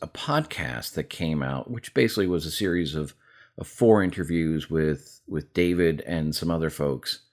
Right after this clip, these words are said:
you know, sort of around the history. And in the first episode of that podcast,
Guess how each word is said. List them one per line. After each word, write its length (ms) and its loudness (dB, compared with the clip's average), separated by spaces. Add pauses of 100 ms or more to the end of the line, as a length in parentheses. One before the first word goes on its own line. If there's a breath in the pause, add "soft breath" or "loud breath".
(280)
you 100 0
know, 300 -2
sort 180 0
of 100 0
around 360 2
the 80 -4
history. 680 -6
And 120 2
in 100 2
the 60 2
first 320 -2
episode 440 0
of 160 -2
that 320 2
podcast, 680 -2